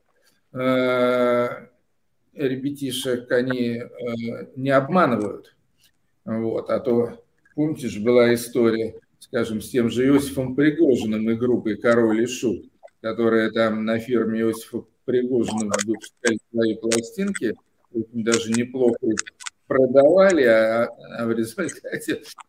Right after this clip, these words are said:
вся прибыль уходила, э, не к королю и, <laughs> и не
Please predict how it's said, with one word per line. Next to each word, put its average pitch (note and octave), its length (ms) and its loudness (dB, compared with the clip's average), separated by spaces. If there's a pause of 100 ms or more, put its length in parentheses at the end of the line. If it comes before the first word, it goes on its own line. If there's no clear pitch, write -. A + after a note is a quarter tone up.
вся D#3 200 2
прибыль D#3+ 480 4
уходила, B2+ 600 2 (400)
э, A2+ 580 2
не B2 1120 -8 (1500)
к A#2+ 280 -6 (580)
королю C#3 580 6
и, C#3+ 180 0
<laughs> F3+ 360 -4
и C3+ 280 -6
не C3+ 160 0